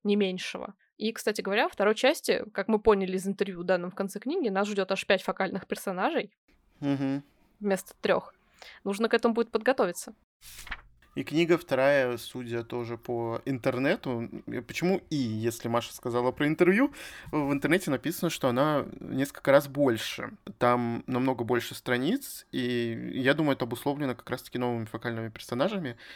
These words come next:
Speaker 2: И мне понравился выбор его, этих фокальных персонажей. Будет интересно на них посмотреть именно во второй части. Вот мы очень много говорим про вторую книгу, <laughs> потому что мы грустим, наверное, в этом плане. Мне очень понравилось, что есть в этой книге интервью с автором,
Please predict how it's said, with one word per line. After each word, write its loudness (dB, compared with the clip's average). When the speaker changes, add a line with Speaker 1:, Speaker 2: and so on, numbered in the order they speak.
Speaker 2:
И -2
мне 6
понравился 6
выбор 2
его, -2
этих -10
фокальных 0
персонажей. -2
Будет -6
интересно -4
на -4
них -4
посмотреть -4
именно 0
во -4
второй 0
части. -4
Вот -4
мы 0
очень -4
много -4
говорим -2
про -10
вторую -2
книгу, 4
<laughs> -6
потому 2
что -4
мы 2
грустим, -2
наверное, -2
в -2
этом -2
плане. 2
Мне 6
очень 2
понравилось, 4
что -4
есть -6
в -2
этой -2
книге -4
интервью -4
с -8
автором, 0